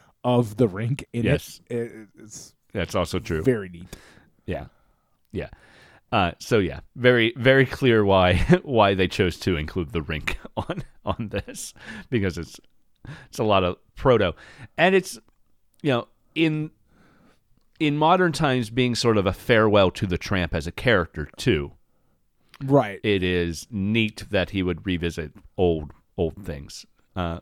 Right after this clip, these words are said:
Speaker 2: with, with new ideas. You know, the,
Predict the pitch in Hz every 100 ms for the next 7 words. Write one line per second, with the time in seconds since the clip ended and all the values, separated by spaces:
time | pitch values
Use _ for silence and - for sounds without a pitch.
0 | _ 147 185 - - 190 190 214 185 143
1 | 143 98 73 95 92 87 - _ _ 117
2 | 107